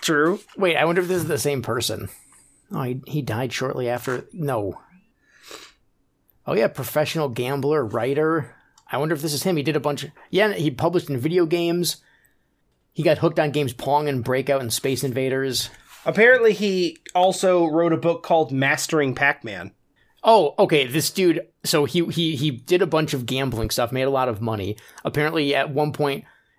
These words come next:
Speaker 2: in the early, late nineties, he bought a Space Invaders for their, uh, house that he bought after their blackjack team won a bunch of money,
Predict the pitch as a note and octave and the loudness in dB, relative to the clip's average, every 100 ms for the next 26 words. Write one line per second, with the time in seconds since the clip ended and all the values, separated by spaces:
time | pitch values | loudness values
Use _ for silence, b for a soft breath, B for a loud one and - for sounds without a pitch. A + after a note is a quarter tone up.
0 | _ D3 B2 C3 C#3+ C#3 C3+ B2+ A#2+ A#2 | _ -4 -2 0 0 0 0 -2 -4 -6
1 | B E3 D#3+ C#3 C#3 B2 B2 D3 A#2+ C#3 | B 0 2 0 -2 -2 -2 -4 0 0
2 | C3+ - - C#3 C3+ C3+ B2 A#2+ A#2 B2 | 0 -2 -2 -2 -2 -4 -2 0 0 -2
3 | A#2 A2+ C#3 A#2 A2 A#2+ A#2 A#2 - - | -4 -6 -4 -4 -2 -2 -2 -4 -8 -14
4 | - A2+ - - B2+ - B2 A#2 A#2 G#2+ | -4 -2 -2 -2 -2 -2 -2 0 0 0
5 | G#2+ G#2+ B2 A2+ A2 A#2 A2+ A2+ A#2 A#2 | -2 -2 -4 -2 -2 -2 -4 -4 -8 -6
6 | B2 A2 A2 A2+ A2+ A2 A2 G2 G2+ | -6 -4 -4 -6 -6 -6 -4 -6 -8